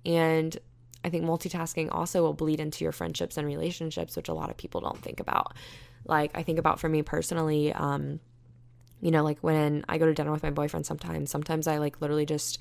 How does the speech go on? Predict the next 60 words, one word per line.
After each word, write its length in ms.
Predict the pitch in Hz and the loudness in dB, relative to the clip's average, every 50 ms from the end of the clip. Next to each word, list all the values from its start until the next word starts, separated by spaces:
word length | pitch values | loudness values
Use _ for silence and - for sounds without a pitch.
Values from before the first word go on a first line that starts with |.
| - - - - - - - - - - - | -10 -14 -16 -16 -18 -20 -20 -20 -12 -2 2
you 80 | 160 | 4
know, 60 | 160 | 4
I'm 80 | 151 151 | 4 4
having 280 | 160 165 156 160 156 151 | 4 4 4 6 4 2
a 40 | |
conversation, 600 | 151 - 143 147 156 - 170 156 156 - 151 143 | 2 0 0 0 2 2 2 2 4 2 0 -2
but 60 | 143 - | 0 0
then 100 | 147 143 | 0 0
I'm 100 | 147 151 | 0 0
also, 460 | 85 - - - 147 143 143 143 143 | 0 0 0 0 0 0 0 0 -2
you 140 | 147 160 160 | -2 -4 -6
know, 100 | 165 - | -6 -4
thinking 380 | - - 147 139 - 151 151 | -2 -2 -2 -2 -2 -4 -4
about, 240 | 147 - - - - | -2 -4 -4 -6 -6
like, 180 | - - - - - - | -8 -10 -10 -12 -2 2
work 360 | 170 165 147 - - - - - | 4 4 4 2 0 -6 -6 -6
and 160 | - 151 147 | -6 -6 -4
something 300 | - 160 160 156 160 175 | -6 -6 -4 -4 -4 -4
I 40 | 170 | -6
have 120 | 170 - | -6 -6
to 100 | - 156 | -4 0
do. 340 | 165 170 156 - - - - - - - - - - | 4 4 4 4 2 0 -4 -8 -12 -18 -18 -6 0
And 100 | - 165 | 2 4
I 40 | 170 | 4
am 120 | 160 143 | 4 2
terrible 520 | - - - 175 156 156 147 - - 50 | 0 -2 0 4 4 4 4 4 2 0
about 240 | - - - - - | 0 0 0 -2 -2
this. 260 | - - - - - | -4 -4 -4 -4 -6
And, 100 | 87 85 | -4 -2
like, 220 | 87 82 82 - - - - - - - | -2 -2 -2 -4 -10 -20 -20 -20 -18 -16
he 320 | - - 185 175 165 160 | -6 -4 -2 0 0 2
has 200 | 170 165 143 - | 0 0 -2 -2
had 180 | - - - - | -2 -4 -4 -4
to, 120 | - - | -4 -6
like, 140 | - - - | -6 -6 -6
help 280 | - - 156 147 - | -2 0 0 0 0
me 220 | - 139 135 135 135 | 0 -2 -4 -2 -2
with 220 | 147 143 - - | -4 -4 -4 -6
it, 160 | - - - | -8 -8 -6
you 100 | - - | -6 -4
know, 120 | - - - | -4 -4 -4
like, 260 | 58 57 - - - - - | -6 -6 -8 -10 -12 -12 -8
"Okay, 260 | - 175 - - - - - - - - - - - - | -6 -6 -6 -8 -10 -18 -18 -18 -18 -16 -16 -18 -4 2
you're 120 | - 160 | 4 4
at 60 | 151 170 | 4 4
a 40 | |
dinner 220 | 180 220 190 175 170 | 4 4 4 4 4
table, 380 | 170 160 - 160 156 151 151 - - - - - | 2 0 0 0 0 -2 -2 -4 -10 -16 -6 -2
you're 100 | 160 147 | 0 2
not 120 | 147 147 | 4 4
at 60 | 170 | 4
work 200 | 180 175 156 - | 4 4 2 2
right 120 | 170 160 - | 0 -4 -4
now, 140 | 78 - - | -4 -6 -6
so 120 | - - - | -4 -4 -4
let's 120 | 170 - | -2 -2
just 140 | - 151 - | -4 -6 -6
think 120 | - 160 | -6 -4
about, 220 | 151 - 151 143 - | -4 -4 -4 -2 -4
like, 160 | 160 151 | -4 -6